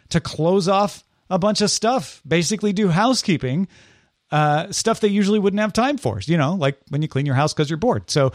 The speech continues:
Haystack was quick to point out that devs could have just gone to other social networks to engage in the great internet pastime of making fun of Facebook being down, but they didn't. They used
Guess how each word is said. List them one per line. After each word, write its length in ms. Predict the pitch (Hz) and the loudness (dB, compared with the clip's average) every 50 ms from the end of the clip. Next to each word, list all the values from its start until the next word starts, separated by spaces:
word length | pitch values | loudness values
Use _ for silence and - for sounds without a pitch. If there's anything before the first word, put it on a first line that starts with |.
| - - - - - | -4 -12 -18 -4 -2
Haystack 580 | 202 254 208 - - 202 185 190 185 - - - - _ _ | 0 0 0 2 2 2 2 2 2 -2 -8 -18 -20 _ _
was 140 | 160 156 - | -4 -4 0
quick 180 | - 214 208 | 0 -2 -2
to 80 | - 170 | -2 -2
point 220 | - 190 180 180 | 0 0 2 4
out 180 | 170 165 147 - | 2 2 2 0
that 260 | 160 147 165 - 165 | -2 -4 -4 -6 -4
devs 400 | 131 196 208 214 208 165 - - | 0 2 2 2 2 0 -4 -6
could 280 | - - 294 339 359 339 | -2 0 2 2 2 2
have 180 | 311 294 247 | 0 -2 0
just 220 | 190 254 226 - - | 0 -2 -2 0 2
gone 200 | 214 214 208 180 | 2 2 2 2
to 140 | 185 190 | 2 2
other 180 | 185 180 170 165 | 2 2 2 0
social 360 | 143 - 175 160 - 156 147 | 0 0 0 0 0 0 -2
networks 360 | 147 165 165 151 156 147 - - | -2 -2 0 -2 -2 -2 -2 -2
to 200 | 170 160 156 156 | 0 2 2 2
engage 420 | 143 135 127 143 147 147 147 127 | 2 2 2 2 2 2 2 0
in 100 | 151 143 | 0 0
the 60 | 135 | 0
great 280 | 120 123 143 151 165 156 | 0 0 0 0 0 0
internet 340 | 151 147 147 143 147 139 - | -2 -2 0 0 0 0 2
pastime 420 | 147 143 143 135 - 156 147 139 | 2 2 0 2 2 0 2 2
of 140 | 131 104 101 | 0 0 0
making 300 | 139 147 - - 139 127 | 0 0 0 0 -4 -2
fun 160 | - 151 143 | 0 0 0
of 100 | 131 - | 0 0
Facebook 380 | - 226 247 - - 208 165 - | 0 0 -2 0 0 -2 -2 0
being 180 | 170 165 156 | -2 -2 0
down, 320 | 143 143 139 139 139 135 120 - _ - | 0 0 0 2 0 -2 -4 -8 _ -6
but 100 | - - | -4 -2
they 140 | 285 285 | -2 -4
didn't. 440 | 247 285 302 196 131 101 - - - - | 0 0 0 0 0 -4 -6 -12 -12 -4
They 80 | - 156 | -2 -2
used 460 | 156 165 226 262 269 247 208 - - | 0 2 2 2 2 2 0 -4 -6